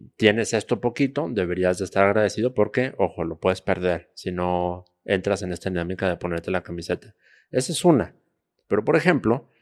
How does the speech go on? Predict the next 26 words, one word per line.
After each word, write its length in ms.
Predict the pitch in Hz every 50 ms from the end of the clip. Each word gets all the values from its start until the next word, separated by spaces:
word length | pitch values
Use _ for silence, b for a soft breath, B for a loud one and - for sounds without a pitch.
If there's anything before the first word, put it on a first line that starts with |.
| _ _ _ -
existe 380 | 92 - - - 95 - -
una 140 | 120 120 120
segunda 600 | - - 135 131 135 127 123 107 95 98 113 _ _ _ _ _ _ -
que 140 | - 104
tiene 260 | - 101 101 104 110 104
que 140 | - 113
ver 260 | 104 110 110 117 113 -
con 240 | - 107 107 107
la 180 | 107 113 120 139
glorificación 1080 | 143 131 113 120 120 117 117 113 110 113 101 - 113 113 - - 101 95 - 120 127 135
del 140 | 147 156 143
sacrificio. 680 | - 107 - - 98 85 95 92 82 - - - - _ _ _ _ _ _ _ _ _ _ _ _ _ _ _ _ _ _ _ -
Y 60 | 117
la 100 | 107 98
glo-, 280 | 95 98 101 - - -
glorificación 680 | 110 107 104 104 95 - 110 - - 95 - 110 113
del 120 | 127 151
sacrificio 680 | 147 - 135 - - 120 - - 113 - - 135 - -
no 160 | 123 123 131
es 140 | 127 - -
algo 240 | 156 156 165 165
que 100 | - 135
proviene 360 | - 123 110 113 147 190 185 160
de 60 | 127
las 200 | 113 104 - 113
empresas, 520 | 120 - 285 - - - 104 - - _